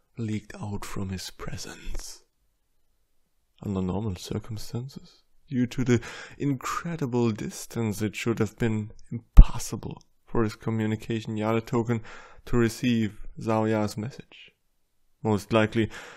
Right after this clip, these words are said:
the message had come from Chen Liao instead. She had probably received Zhao Ya's call for help and used this special method to store her message and forward it to him.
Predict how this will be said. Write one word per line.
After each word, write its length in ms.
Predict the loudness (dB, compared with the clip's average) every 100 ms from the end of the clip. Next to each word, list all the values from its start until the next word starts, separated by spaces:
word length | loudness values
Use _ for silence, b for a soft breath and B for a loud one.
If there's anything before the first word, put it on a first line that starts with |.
| B 0
the 100 | 4
message 480 | 4 4 0 -4
had 240 | -4 -4 -4
come 320 | -2 0 -2
from 420 | -2 0 2 -2
Chen 360 | -4 -4 -2 0
Liao 500 | 2 2 0 -2 -4
instead. 440 | -8 -12 -12 -14 -14 -20 _ -20 -20 -20 _
She 200 | -2 2
had 260 | 2 0 -8
probably 500 | -2 0 2 0 0
received 600 | -2 -6 -4 -2 -2 -4 -10
Zhao 380 | -6 -2 0 2
Ya's 240 | 0 -4
call 320 | -2 2 2
for 280 | 2 -4 -2
help 320 | 4 4 4 B B B B B
and 160 | 2 4
used 320 | 4 2 2
this 200 | 0 0
special 640 | -10 -16 -12 -10 -6 -4
method 520 | -4 -4 -8 -12 -12 -16 -10
to 140 | -10
store 320 | -6 4 4
her 120 | 6 4
message 400 | 2 0 -2 -2
and 140 | -4
forward 420 | 2 4 4 2
it 160 | 0 -4
to 180 | -4 -2
him. 260 | -2 -8